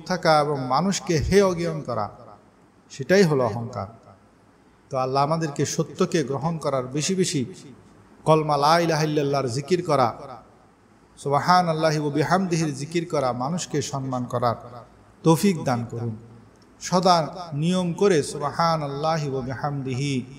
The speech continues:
সুবহানাল্লাহি ওয়া বিহামদিহির জিকির করার তৌফিক দান করুন।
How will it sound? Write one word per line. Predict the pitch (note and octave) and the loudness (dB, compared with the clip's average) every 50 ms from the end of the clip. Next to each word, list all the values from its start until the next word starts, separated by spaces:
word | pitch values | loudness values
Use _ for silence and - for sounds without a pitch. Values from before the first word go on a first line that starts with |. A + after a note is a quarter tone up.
| - B2+ - - _ _ - | -20 -20 -20 -20 _ _ -18
সুবহানাল্লাহি | - - C#3+ C#3+ B2+ A2+ D#3 D#3 D#3 D3 C#3+ C3+ C3+ C3+ C#3+ D3+ D#3 D3 C#3+ | -8 0 2 2 4 6 6 6 6 6 4 4 4 4 6 8 8 8 8
ওয়া | C3+ C3+ | 8 6
বিহামদিহির | C3 C#3 G#2+ - F3 F3 E3+ D#3 C#3+ D3 C#3+ D3 C3 B2 | 4 4 2 4 2 2 2 0 -2 -4 -4 -4 -6 -6
জিকির | A#2 C3+ D3 D3 G#3 G3 | -8 -10 -6 -4 -4 -4
করার | G3 - F3 D#3+ D3+ C3+ - - | -2 -2 0 0 0 -2 -2 -6
তৌফিক | E3 F3 E3 - G3+ F3 D#3 | -8 -6 -4 -4 -4 -4 -2
দান | D3 D3 C3+ C3 | -4 -4 -4 -4
করুন। | A#2+ C3+ B2+ B2 A#2 | -6 -8 -8 -8 -8